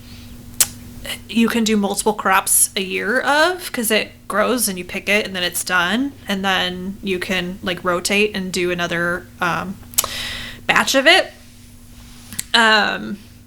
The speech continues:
so I feel like that would be a great solution, like, for people that just really don't have outdoor space, if,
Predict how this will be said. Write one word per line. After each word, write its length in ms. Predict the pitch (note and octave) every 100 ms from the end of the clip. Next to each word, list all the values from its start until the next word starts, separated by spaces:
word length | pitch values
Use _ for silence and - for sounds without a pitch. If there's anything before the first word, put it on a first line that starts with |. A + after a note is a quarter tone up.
| -
so 180 | - C4
I 100 | A#3
feel 160 | - F#4+
like 140 | D#4+
that 120 | B3
would 120 | A#3+
be 80 | A3
a 60 | G#3
great 280 | G3+ G#3+ F#3+
solution, 580 | - G#3 G3 - G3+ F#3
like, 180 | F#3 F#3
for 140 | G3+
people 360 | - G3 G3+ F#3+
that 200 | F#3+ F#3
just 300 | G#3 - G#3
really 340 | G#3 A#3 A3+
don't 160 | G#3+ G3
have 140 | G3+
outdoor 400 | - F#3 G3 F#3+
space, 480 | F#3+ - F3+ E3+ -
if, 100 | -